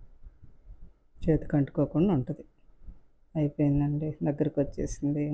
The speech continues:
తీసేసి మూత పెట్టేద్దాము, విస్తరలో పెట్టేసుకుందాం. ఇట్లా వస్తుందండి. అయిపోయిందండి రెడీ. దీన్ని పప్పుతో కానీ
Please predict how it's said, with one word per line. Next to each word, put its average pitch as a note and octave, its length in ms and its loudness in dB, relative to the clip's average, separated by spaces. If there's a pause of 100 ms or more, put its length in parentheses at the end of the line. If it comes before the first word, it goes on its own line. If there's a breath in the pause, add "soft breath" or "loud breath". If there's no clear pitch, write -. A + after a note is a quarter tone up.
(140)
తీసేసి D#3+ 460 -4
మూత D#3 160 4 (140)
పెట్టేద్దాము, D#3+ 600 4 (200)
విస్తరలో D3+ 540 2
పెట్టేసుకుందాం. D3+ 720 4 (1000)
ఇట్లా C#3+ 240 4
వస్తుందండి. C#3+ 680 6 (1700)
అయిపోయిందండి C#3+ 760 6 (1160)
రెడీ. D3+ 220 10
దీన్ని D3+ 280 8
పప్పుతో D3+ 500 6
కానీ D3+ 300 8